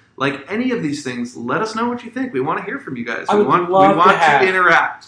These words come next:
Speaker 2: I would love to have an in-depth conversation about House and Powers of X. So let's
Speaker 1: That'd be
Speaker 2: fucking
Speaker 1: dope.
Speaker 2: do
Speaker 1: I,
Speaker 2: it.
Speaker 1: I, to be honest, I'm actually, like, considering picking it up. Part of me wants to wait till the, till it's done, though. Like, dude, get, just get the trade.
Speaker 2: I
Speaker 1: You
Speaker 2: mean,
Speaker 1: know what I
Speaker 2: you're
Speaker 1: mean?
Speaker 2: gonna wait till it's done, and then I can't talk to you about it.
Speaker 1: I know, and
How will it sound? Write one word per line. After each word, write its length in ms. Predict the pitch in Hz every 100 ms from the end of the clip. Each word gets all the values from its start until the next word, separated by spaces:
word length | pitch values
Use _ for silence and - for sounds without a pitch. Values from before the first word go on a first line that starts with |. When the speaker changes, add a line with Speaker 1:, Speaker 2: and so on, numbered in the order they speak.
| -
Speaker 2:
I 40 |
would 140 | 151 151
love 180 | 180
to 60 | 180
have 100 | 165
an 80 | 160
in-depth 380 | 156 147 143 -
conversation 560 | 139 127 131 120 113
about 200 | 107 107
House 260 | 110 104 -
and 100 | 107
Powers 260 | 104 95 98
of 80 |
X. 240 | 90 - -
So 200 | 104 104
let's 120 | 117
Speaker 1:
That'd 180 | 143 170
be 60 |
Speaker 2:
fucking 120 | 165 165
Speaker 1:
dope. 60 | 139
Speaker 2:
do 40 | 151
Speaker 1:
I, 140 | 139
Speaker 2:
it. 40 | 143
Speaker 1:
I, 40 |
to 80 | 165
be 140 | 170
honest, 260 | 143 180 185
I'm 80 | 147
actually, 280 | 151 175
like, 200 | 143 131
considering 1000 | - 135 - 131 127 123 123 120 120 120 -
picking 260 | - 131 123
it 80 | 120
up. 240 | 135 - - - -
Part 180 | 240
of 60 | 277
me 80 | 269
wants 300 | 185 185 180
to 60 | 151
wait 220 | 135 139
till 80 | 139
the, 240 | 120 -
till 180 | - 117
it's 120 | 110
done, 260 | - 104 120
though. 260 | 127 139 143
Like, 480 | 123 117 117 107
dude, 280 | - 120 120
get, 180 | 127 117
just 160 | - -
get 140 | 113
the 60 | 101
trade. 420 | 107 110 117 131
Speaker 2:
I 100 | 156
Speaker 1:
You 60 | 180
Speaker 2:
mean, 80 | -
Speaker 1:
know 60 | 139
what 80 | 139
I 20 |
Speaker 2:
you're 120 | 190
Speaker 1:
mean? 80 | 240
Speaker 2:
gonna 120 | 208
wait 140 | 208
till 140 | 202 180
it's 160 | - -
done, 300 | 156 165 156
and 60 |
then 80 | 147
I 60 | 139
can't 200 | 143 135
talk 300 | 127 131 -
to 60 | 117
you 60 |
about 240 | 104 - -
it. 40 | 120
Speaker 1:
I 60 |
know, 120 | 165
and 80 | 233